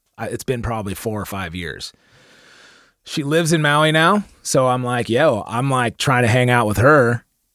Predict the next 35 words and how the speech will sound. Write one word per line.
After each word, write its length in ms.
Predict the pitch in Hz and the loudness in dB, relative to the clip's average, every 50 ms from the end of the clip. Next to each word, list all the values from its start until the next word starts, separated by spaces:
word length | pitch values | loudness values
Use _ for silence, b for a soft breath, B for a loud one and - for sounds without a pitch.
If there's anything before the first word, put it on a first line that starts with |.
| _ _ _ _ _ _ _ _ - | _ _ _ _ _ _ _ _ -6
And, 640 | 113 113 113 113 110 107 107 107 104 101 95 - | -4 -4 -2 -2 -2 -4 -4 -4 -4 -4 -6 -4
but 200 | - 123 110 - _ - | -4 -6 -6 -6 _ -10
our, 180 | 117 113 113 - | -8 -8 -6 -6
uh, 80 | 131 131 - | -8 -6 -6
it's 180 | 143 127 - | -6 -4 -2
like 180 | 147 135 135 - | -2 -2 -2 -2
this 500 | - 135 120 - - - - - - - - _ _ _ _ _ _ | -2 -2 -2 -2 -4 -6 -6 -8 -10 -12 -18 _ _ _ _ _ _
division 560 | - 110 101 98 127 139 135 110 131 117 104 | -12 -10 -8 -6 -4 -4 -4 -4 -6 -6 -6
of, 300 | 104 - 107 104 98 85 | -8 -10 -10 -12 -12 -12
like, 520 | 95 95 98 95 92 87 - - - - - _ _ _ _ _ _ _ _ _ _ _ _ _ _ _ | -12 -10 -10 -10 -10 -10 -12 -14 -18 -20 -20 _ _ _ _ _ _ _ _ _ _ _ _ _ _ _
our 140 | - 101 95 | -12 -12 -12
friends 600 | - - - - - 147 151 160 165 165 156 131 | -12 -14 -16 -8 -4 -2 0 0 0 -2 -2 0
that 240 | 123 139 131 127 117 | 0 0 0 0 -2
we, 160 | 127 127 131 127 | -4 -4 -2 -2
like, 200 | 123 120 120 113 | -2 -2 -2 -4
see 180 | - - 143 131 | -4 -2 -2 -2
all 120 | 123 117 | -2 -4
the 80 | 110 101 | -4 -6
time 540 | - - 139 143 139 131 120 117 110 113 - - | -6 -4 -2 -2 0 0 -2 -4 -4 -6 -8 -8
and 160 | 127 117 110 | -8 -6 -6
we're 100 | 113 117 | -6 -6
in 160 | 90 113 127 | -4 -4 -4
Hawaii 440 | 113 92 117 110 120 139 135 131 117 | -4 -2 -2 -2 0 0 0 0 0
with 380 | 104 101 101 98 95 - - - _ | 0 -2 -4 -4 -6 -8 -12 -16 _
are 140 | - 101 101 | -10 -10 -8
like, 340 | 98 101 101 101 101 - B B B B B B B B B | -8 -6 -6 -6 -8 -10 B B B B B B B B B
"What's 400 | - 104 113 127 147 160 170 - | -8 -4 0 2 2 2 2 2
going 300 | - - 175 160 160 160 | 2 2 4 4 4 4
on? 240 | 165 165 165 156 139 | 4 4 4 4 2
We 100 | 131 131 | 2 0
need 140 | 135 143 143 | 2 0 0
to 60 | 139 | 2
go 200 | 131 147 135 135 - | 2 2 2 2 0
eat. 280 | - 170 165 156 131 - | 0 0 0 0 -2 -2
Like, 200 | 127 120 120 - | -4 -4 -4 -6